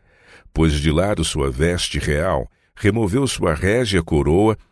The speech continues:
para que pudesse fazer-se um com a família humana. Ele não tomou sobre si a natureza de anjos.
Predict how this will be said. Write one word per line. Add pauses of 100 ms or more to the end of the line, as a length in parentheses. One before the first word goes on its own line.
(120)
para
que
pudesse
fazer-se
um
com
a
família
humana. (640)
Ele
não
tomou
sobre
si
a
natureza
de
anjos.